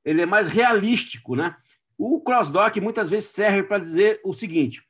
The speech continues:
por exemplo, imagina que você tem dez, é, é, dez ligantes que foram complexados com dez proteínas,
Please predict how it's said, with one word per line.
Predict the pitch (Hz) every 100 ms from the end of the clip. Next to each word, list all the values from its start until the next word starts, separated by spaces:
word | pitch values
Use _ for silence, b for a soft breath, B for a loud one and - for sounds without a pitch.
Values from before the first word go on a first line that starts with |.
| _ _ _ _ _ -
por | 202
exemplo, | 185 - _
imagina | 175 196 180 233
que |
você | 226
tem | 220 196
dez, | 139 202 233 220 - -
é, | 156 156 151 151 151 147 147 147 143 -
é, | 143 139 135
dez | 120 208 208
ligantes | 190 151 175 190 214 -
que | - 170
foram | 190 180
complexados | 196 196 180 - 175 170 135
com | - 160
dez | 139 185 226 214 -
proteínas, | 120 170 175 165 160 151